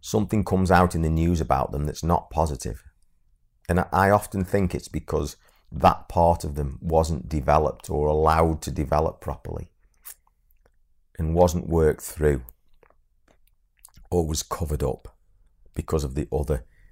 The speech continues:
the other aspect of their life became so dominant. Help people to develop their self-esteem. Here's a fantastic one, and I may even do a a podcast all about this.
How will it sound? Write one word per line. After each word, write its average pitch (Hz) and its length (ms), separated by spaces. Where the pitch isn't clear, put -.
the 78 100
other 85 240
aspect - 440
of 78 80
their 76 120
life 78 360
became 71 360
so 67 220
dominant. 64 640
Help - 440
people 87 500
to 92 100
develop 78 500
their 69 140
self-esteem. - 920
Here's 104 300
a 82 80
fantastic - 840
one, 62 260
and 69 100
I 73 40
may 82 220
even 90 320
do 76 180
a 69 140
a - 60
podcast - 600
all 76 260
about 71 300
this. - 320